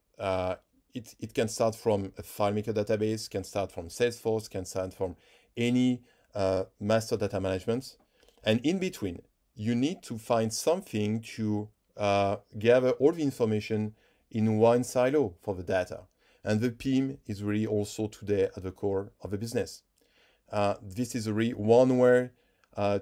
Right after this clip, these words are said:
to get all the information from the input channels to the output channels, to manage workflows, to manage alongside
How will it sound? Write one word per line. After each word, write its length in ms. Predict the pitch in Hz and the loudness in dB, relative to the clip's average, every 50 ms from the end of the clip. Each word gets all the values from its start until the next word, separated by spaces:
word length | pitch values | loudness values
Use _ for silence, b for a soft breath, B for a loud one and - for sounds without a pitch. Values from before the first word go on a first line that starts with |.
| - - | -4 -10
to 300 | - - 113 107 104 104 | -6 -2 -2 0 0 0
get 260 | 104 110 107 104 - | 2 2 2 2 2
all 120 | - 123 127 | 0 0 2
the 100 | 131 131 | 2 0
information 560 | 131 131 - 123 120 120 110 - 120 113 110 | 0 2 2 2 2 2 -2 -2 -4 -4 -4
from 380 | 113 - 113 104 98 101 95 | -2 0 0 0 0 0 -4
the 240 | 90 95 95 95 - - | -6 -6 -8 -8 -8 -6
input 280 | - 117 123 139 131 - | -6 -4 -4 -4 -4 0
channels 480 | - 127 117 110 110 107 110 110 - | 2 2 2 4 2 0 -2 -4 -8
to 160 | - - 110 | -10 -10 -8
the 160 | 98 95 95 - | -4 -4 -4 0
output 320 | 92 95 104 - - 131 | 0 -2 -2 -2 -4 -8
channels, 480 | 110 - 131 120 127 127 131 - - - _ _ _ _ _ _ _ _ _ - | -6 -4 -4 -4 -4 -4 -6 -10 -14 -18 _ _ _ _ _ _ _ _ _ -8
to 140 | - 123 | -4 0
manage 300 | 120 120 117 117 110 110 | 0 2 2 2 0 -2
workflows, 600 | 113 113 117 120 117 - 127 123 131 - - - _ _ _ _ _ _ _ | 4 4 6 6 6 2 -2 -4 -4 -6 -10 -18 _ _ _ _ _ _ _
to 160 | - - 117 | -8 -2 0
manage 580 | 117 113 117 117 113 113 110 110 - - - - - | 2 2 4 4 2 2 0 -2 -6 -12 -10 -8 -4
alongside 480 | 101 107 110 110 - - 117 107 107 | -2 0 0 -2 -2 -2 0 0 0